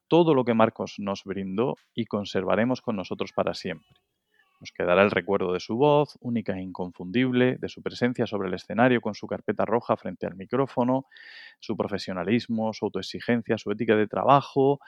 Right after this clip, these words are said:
eh, su respeto por las opiniones ajenas aún en la disidencia.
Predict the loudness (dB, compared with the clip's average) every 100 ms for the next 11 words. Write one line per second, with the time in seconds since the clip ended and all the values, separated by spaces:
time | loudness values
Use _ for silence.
0 | -20 -20 -18 0 4 6 6 4 0 -2
1 | -6 -4 0 0 4 4 6 6 6 4
2 | 2 2 4 2 2 6 6 4 4 4
3 | 6 6 6 8 6 2 0 2 2 0
4 | 4 6 6